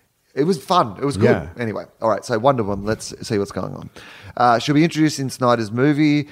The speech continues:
Speaker 1: when it reaches theatres on May sixth, two thousand and sixteen. Um, it's unclear at the moment, however,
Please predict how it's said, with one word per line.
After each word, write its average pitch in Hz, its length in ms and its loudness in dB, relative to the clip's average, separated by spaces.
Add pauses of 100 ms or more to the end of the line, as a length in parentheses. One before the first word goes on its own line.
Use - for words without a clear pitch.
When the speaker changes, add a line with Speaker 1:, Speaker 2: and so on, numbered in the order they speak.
(100)
Speaker 1:
when 113 160 -2
it 107 120 0
reaches 110 500 -2
theatres 107 580 0
on 98 180 -4
May 98 160 2
sixth, - 380 -8
two 104 140 -4
thousand 98 340 -4
and 98 100 -6
sixteen. 123 600 -4 (560)
Um, 95 680 0
it's 113 160 -2
unclear 131 380 0
at 110 100 -2
the 113 60 -4
moment, 101 340 -2
however, 98 600 -2